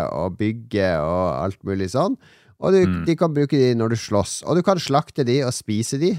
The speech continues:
Speaker 1: Det kan du ikke gjøre med
Speaker 2: Oi.
Speaker 1: Pokémon.
Speaker 2: <laughs> Men, eh, jeg tenker jo med en gang, kan Nintendo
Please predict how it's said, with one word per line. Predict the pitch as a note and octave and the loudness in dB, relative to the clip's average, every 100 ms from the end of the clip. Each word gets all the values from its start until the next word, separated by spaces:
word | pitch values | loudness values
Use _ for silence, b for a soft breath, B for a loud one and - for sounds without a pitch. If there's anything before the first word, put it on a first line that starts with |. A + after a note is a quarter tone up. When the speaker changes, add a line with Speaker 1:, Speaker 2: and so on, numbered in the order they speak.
| A#2+ | -4
Speaker 1:
Det | F2+ | -8
kan | - D#3 | -6 -6
du | F3 | -6
ikke | E2 | -6
gjøre | C2+ | -2
med | E2 G#2 G2 | 4 4 4
Speaker 2:
Oi. | F#2+ | 0
Speaker 1:
Pokémon. | - D#2+ D2+ D#2+ _ _ _ - | -6 -8 -8 -10 _ _ _ 2
Speaker 2:
<laughs> | F2 G2+ - B2 - C3+ C3 - C3 F3 D#3+ F3+ B B B C3 | 6 6 6 4 4 2 2 2 2 2 -2 -6 B B B -2
Men, | C#3+ G3 G3 | 6 8 8
eh, | F#3+ F3+ F3 - _ _ _ _ | 8 6 4 -2 _ _ _ _
jeg | D#3 D#3+ | 0 4
tenker | F3+ F3+ D#3+ | 4 4 4
jo | C#3 | 4
med | C#3 | 4
en | C#3+ | 4
gang, | B2+ A2 | 2 0
kan | - D#3 C#3 G#2+ _ _ _ - | 4 4 4 -2 _ _ _ -2
Nintendo | A#2 A2+ A2 - C3+ B2 G2 | 2 4 2 2 0 0 -2